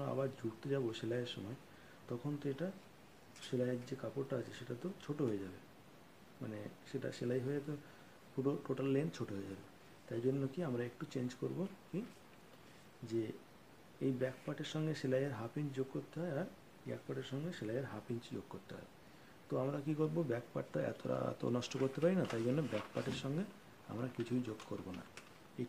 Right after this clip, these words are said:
total এখানে half inch, ওখানে half inch, total আমরা এই ব্যাক পার্টের সঙ্গে যোগ করে দেবো, যার কারণ total এক inch এখানে যোগ হয়ে যাবে। তো এবারে যখন attach করব, তখন ওই এক ইঞ্চটাতে অ্যাড হয়ে যাবে, তখন আর total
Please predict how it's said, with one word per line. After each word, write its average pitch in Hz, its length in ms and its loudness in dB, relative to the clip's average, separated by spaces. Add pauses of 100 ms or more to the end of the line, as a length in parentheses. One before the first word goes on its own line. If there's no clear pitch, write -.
total 160 240 4 (200)
এখানে 143 240 0 (160)
half 127 200 0
inch, 151 120 2 (100)
ওখানে 131 240 0
half 123 180 -2
inch, 143 120 -2 (120)
total 135 300 0
আমরা 151 140 0 (120)
এই 117 60 2 (100)
ব্যাক 139 200 0
পার্টের 135 240 -2
সঙ্গে 123 260 0
যোগ 110 180 -4
করে 117 200 0
দেবো, 156 160 0 (600)
যার 117 180 0
কারণ 156 180 2 (120)
total 143 240 2 (240)
এক 104 140 -4
inch 135 180 -2
এখানে 110 180 -2 (100)
যোগ 117 160 0
হয়ে 123 160 2
যাবে। 170 140 0 (540)
তো - 60 -8 (120)
এবারে 120 220 2 (320)
যখন 113 220 -4
attach 110 300 -6
করব, 151 160 -4 (120)
তখন 117 240 -2
ওই 143 60 0 (100)
এক - 160 -8
ইঞ্চটাতে 151 400 -4
অ্যাড 101 200 -6
হয়ে 123 140 0
যাবে, 175 140 2 (100)
তখন - 260 -6
আর 214 60 -2 (600)
total 123 220 0